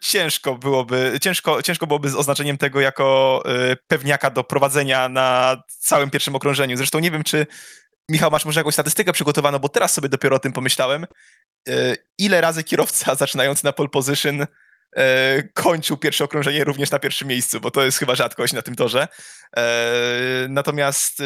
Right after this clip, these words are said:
walka o pierwsze miejsce pomiędzy dwoma kierowcami, których nie spodziewalibyśmy się w tej pozycji, szczególnie mając, e,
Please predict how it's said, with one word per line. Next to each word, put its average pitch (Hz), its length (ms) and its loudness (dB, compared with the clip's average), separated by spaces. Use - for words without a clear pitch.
walka 135 600 0
o 117 580 0
pierwsze - 320 -4
miejsce 135 340 -4
pomiędzy 120 300 -8
dwoma 143 200 -2
kierowcami, 139 460 -2
których - 220 -4
nie 160 80 -2
spodziewalibyśmy 156 640 -2
się 127 80 -4
w - 40 -12
tej 135 100 -2
pozycji, 131 420 -4
szczególnie 147 440 -2
mając, 147 520 -2
e, 147 160 -4